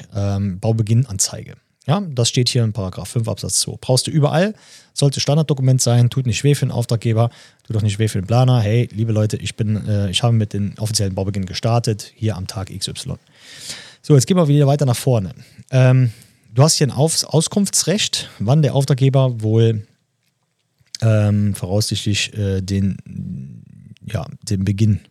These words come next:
erwartet. So. Bringt dir aber auch nichts, weil die Auftraggeber das nie wissen. Ja? Jetzt ist aber da, das so, wenn man das so weiter auslegen würde,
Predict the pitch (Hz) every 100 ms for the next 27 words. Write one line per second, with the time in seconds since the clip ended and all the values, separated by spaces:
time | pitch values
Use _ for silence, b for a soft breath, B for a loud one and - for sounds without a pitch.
0 | _ _ 87 82 - - - _ - -
1 | - B B B B - 151 151 98 139
2 | 123 139 - - 104 110 113 107 104 -
3 | 120 110 - - _ _ - 127 - B
4 | B B B B - 139 196 202 143 139
5 | 139 123 123 - 135 208 143 131 131 -
6 | 117 147 143 165 165 131 104 95 104 190